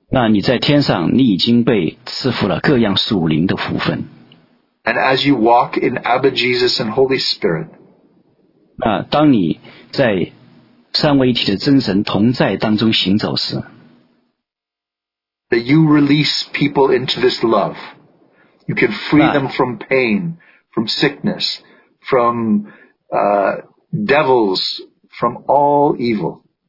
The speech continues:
Speaker 1: 那你也把人们从疼痛、从邪魔的辖制、从疾病的辖制当中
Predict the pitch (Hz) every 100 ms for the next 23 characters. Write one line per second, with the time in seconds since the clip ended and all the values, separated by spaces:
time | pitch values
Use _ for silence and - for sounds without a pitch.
0 | _ _ _ _ _ _ _ _ 170 147
1 | 127 139 180 123 87 - - - - 110
2 | 101 113 117 117 101 107 85 101 127 131
3 | - - - - - 104 107 226 240 -
4 | - 110 120 113 113 - 98 98 107 107
5 | 92 - 107 107 101 107 139 95 92 -
6 | 101 110 - 110 107 110